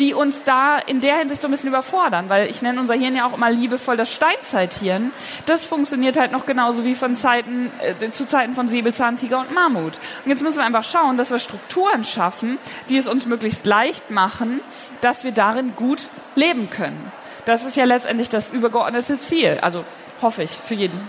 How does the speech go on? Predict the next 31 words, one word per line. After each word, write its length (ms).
Einzelnen, 520
aber 160
natürlich 340
auch 60
als 160
Gesellschaft. 560
Und 180
da 140
können 180
wir 80
uns 180
einfach 360
nur 360
immer 340
wieder 240
bewusst 480
machen. 260
Also 200
genau 240
das, 160
was 140
du 40
gerade 220
gesagt 340
hast. 180
Immer 220
wieder 220
zu 100
gucken, 220
"Moment 260
mal, 140